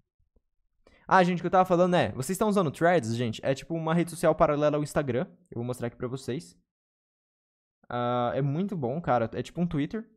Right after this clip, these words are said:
Vocês podem ver que é literalmente um Twitter. Eu fiz o post aqui da live e tudo mais. É, tô fazendo muita coisa. Eu tô postando ba-, a maioria das coisas lá em português. Não, em inglês, quer dizer.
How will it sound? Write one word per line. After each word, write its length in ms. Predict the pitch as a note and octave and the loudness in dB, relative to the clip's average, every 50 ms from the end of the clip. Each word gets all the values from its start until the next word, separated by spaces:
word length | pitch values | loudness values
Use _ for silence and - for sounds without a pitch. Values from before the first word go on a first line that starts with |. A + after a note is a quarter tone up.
| _ _ - _ | _ _ -20 _
Vocês 200 | - A#2 - - | -14 -14 -14 -8
podem 260 | - - C3+ B2+ C3 C3 | -2 -2 0 0 0 -2
ver 100 | C3 C3+ | -2 -2
que 80 | - C#3 | -2 -2
é 40 | |
literalmente 480 | B2+ C3+ E3+ - F#3 D#3+ D3+ D3+ D3 C3 | -2 0 0 2 2 2 2 0 -2 -4
um 20 | |
Twitter. 240 | - C3+ C3+ - D3+ | -4 -4 -2 0 0
Eu 60 | C3+ | -2
fiz 180 | B2+ - C3 C3+ | -2 -2 -4 -6
o 60 | C3 | -4
post 240 | - B2+ C3+ C3+ - | -2 -2 -2 -2 -2
aqui 80 | - A#2+ | -4 -4
da 80 | A#2+ | -2
live 240 | A2+ G2+ A2 B2+ C3 | 0 2 2 0 0
e 20 | |
tudo 160 | - B2 A2 A2+ | -2 -4 -4 -4
mais. 340 | G#2 G#2+ B2+ C#3 - - _ _ _ _ _ _ _ _ _ _ _ _ _ _ | -4 -4 -6 -8 -10 -14 _ _ _ _ _ _ _ _ _ _ _ _ _ _
É, 580 | - A#2+ A#2+ A#2+ A#2+ A#2+ A#2+ A#2+ A#2+ A#2+ A#2 A2+ - | -6 -2 0 2 2 4 4 4 4 2 2 0 0
tô 100 | B2 A#2 | -2 -2
fazendo 240 | C3+ C3 C#3 D3 C#3+ | 0 0 0 0 0
muita 300 | B2+ C3 D#3 F3 G3+ - | 0 0 0 0 -2 -2
coisa. 260 | - D#3 D3 D#3 D#3 | -2 0 0 0 0
Eu 160 | - C#3+ C#3 | 0 0 0
tô 100 | - D#3+ | 0 0
postando 380 | - E3 D#3 - D#3+ D#3 D3+ A#2 | 0 0 0 0 -2 -2 -4 -4
ba-, 540 | F2+ - C#3 C3 C3 C3 C3 B2 A#2+ - - | -2 0 0 2 2 2 2 0 -2 -4 -6
a 80 | - C3 | -6 -4
maioria 280 | C#3 D3+ E3+ F#3 F#3+ | -2 -2 -2 0 0
das 120 | F3+ F3 E3+ | -2 -2 0
coisas 260 | - D#3+ D3+ C#3+ C#3 | 0 0 0 2 4
lá 220 | C#3 C#3+ C#3+ - | 4 4 4 4
em 140 | D3 F3 G3+ | 2 0 0
português. 640 | F#3+ - F3+ F#3 - F3 C3+ B2 B2 E3+ - - - | 2 2 0 0 0 0 -2 0 -2 -2 -4 -2 2
Não, 160 | D#3+ D#3+ D3 | 2 4 4
em 60 | D3 | 4
inglês, 420 | E3+ F3 E3+ C#3+ C3 C3 D3+ E3+ - | 2 2 4 4 4 4 2 2 0
quer 80 | C#3+ | -4
dizer. 240 | C3 A#2+ C3+ E3 E3+ | -4 -2 -4 -6 -6